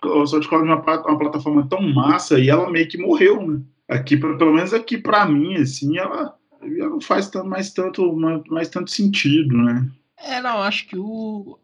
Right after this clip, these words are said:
Speaker 2: acho que o propósito que ela tinha meio que, que se perdeu, né, com o tempo, né?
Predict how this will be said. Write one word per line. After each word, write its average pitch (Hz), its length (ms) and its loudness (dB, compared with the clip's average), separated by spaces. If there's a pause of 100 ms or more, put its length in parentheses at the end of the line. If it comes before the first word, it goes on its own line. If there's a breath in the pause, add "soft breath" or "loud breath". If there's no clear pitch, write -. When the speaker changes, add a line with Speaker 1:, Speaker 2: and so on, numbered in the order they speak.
(140)
Speaker 2:
acho - 140 -16
que - 80 -6
o 160 40 -10
propósito 170 920 -4
que - 120 -10
ela 131 220 0
tinha 147 480 -4
meio 208 340 -2
que, 214 500 -2
que 208 100 -6
se - 140 -4
perdeu, 196 520 0
né, 107 120 -4
com 92 200 -8
o 87 40 -6
tempo, 85 420 -8
né? 82 160 -10